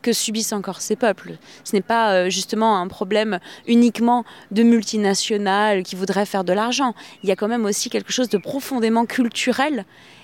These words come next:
et que nous devons absolument assumer. Je pense que c'est très important parce que moi je l'ai vécu en Guyane, je suis arrivée en tant que juriste blanche. Je dis ça aussi, euh, de manière tout à fait humble. Moi aussi j'ai dû déconstruire, j'ai dû passer par là, j'ai dû me rendre compte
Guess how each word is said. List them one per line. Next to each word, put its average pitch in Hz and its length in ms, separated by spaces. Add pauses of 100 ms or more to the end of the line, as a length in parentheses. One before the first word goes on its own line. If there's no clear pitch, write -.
(100)
et 226 240 (140)
que 254 100
nous 247 140
devons 247 440 (140)
absolument 240 580 (180)
assumer. 226 520 (320)
Je 214 100
pense 294 180
que 269 60
c'est 240 100
très 233 180
important 214 320
parce 269 100
que - 80
moi 220 200
je 220 80
l'ai 220 80
vécu 247 360
en 214 140
Guyane, 208 320
je 196 60
suis - 120
arrivée 202 240
en 262 120
tant 220 160
que 214 100 (220)
juriste 262 460
blanche. 262 460 (380)
Je 214 100
dis 202 240
ça 269 300
aussi, 233 500
euh, 190 80 (280)
de 214 60
manière 214 280
tout - 160
à 220 100
fait 226 220
humble. 247 260
Moi 214 220
aussi 294 240
j'ai 285 160
dû 214 100
déconstruire, 208 640
j'ai 185 140
dû 233 180
passer 262 280
par 208 200
là, 190 100
j'ai 190 120
dû 185 120
me 196 120
rendre 247 440
compte - 400